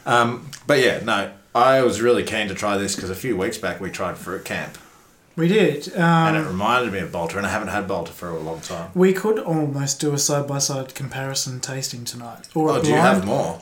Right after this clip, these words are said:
Speaker 2: We, yeah, I've, it's been a couple of weeks later in the keg. It might have developed a little bit more. I don't know. It might be interesting to do a little bit of a side-by-side tasting. We could do that if you'd like.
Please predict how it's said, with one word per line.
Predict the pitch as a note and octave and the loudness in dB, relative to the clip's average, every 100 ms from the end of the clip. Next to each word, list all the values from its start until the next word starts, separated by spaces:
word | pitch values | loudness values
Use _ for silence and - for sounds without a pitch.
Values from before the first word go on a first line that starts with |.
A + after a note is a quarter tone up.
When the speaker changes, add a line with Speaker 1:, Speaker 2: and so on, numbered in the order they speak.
| - | -2
Speaker 2:
We, | E3+ - - | -2 -2 -4
yeah, | G3 A3 G3 | -2 0 0
I've, | F#3+ F3+ | -2 -4
it's | - - - - E3+ | -2 -4 -6 -12 2
been | F#3 | 4
a | F3 | 4
couple | F3 F3 F3 | 2 2 2
of | D#3+ | 4
weeks | E3 D#3+ - - - F3+ | 4 4 2 4 2 0
later | D#3 D#3+ D#3+ | 0 2 2
in | D#3 | 0
the | |
keg. | D3+ D3+ D#3 F#3 | -2 -2 -2 -2
It | F#3 | -4
might | D#3 D3+ D3 | -4 -2 0
have | C#3+ D3+ - - | -2 -6 -12 -6
developed | D#3 D3 D3+ D#3+ E3 | -2 0 0 -2 -2
a | |
little | D#3+ D#3 | 0 0
bit | D3+ D3 | -2 -2
more. | D3+ F3+ | 0 0
I | |
don't | F3 D3+ | 0 0
know. | E3 C3+ - - - - | 0 -2 -8 -18 -20 -8
It | E3+ | 0
might | F3 G3+ G3 | 2 2 2
be | E3 | 4
interesting | F3+ F3+ D#3 D#3+ D3+ | 4 2 0 0 -2
to | D3 | 0
do | D3+ | 0
a | C#3+ | 0
little | D3 | 0
bit | C#3+ C#3+ | -2 -2
of | C#3 | -2
a | C3+ C3 - - - - - | -4 -6 -12 -20 -20 -12 -6
side-by-side | D3+ C#3+ C#3+ C3+ D3 C3+ C3+ C3+ - - | -2 -2 -2 -2 -2 -2 -4 -6 -12 -10
tasting. | - D3+ - C3 D3 - - - | -6 -4 -4 -6 -12 -14 -16 -10
We | D3 D3 | -6 -2
could | - F3+ | 0 0
do | D#3+ C3 | 0 -6
that | C3+ | -8
if | C#3 - | -8 -10
you'd | B2+ | -10
like. | C3 E3+ D#3 F#3+ | -8 -6 -6 -10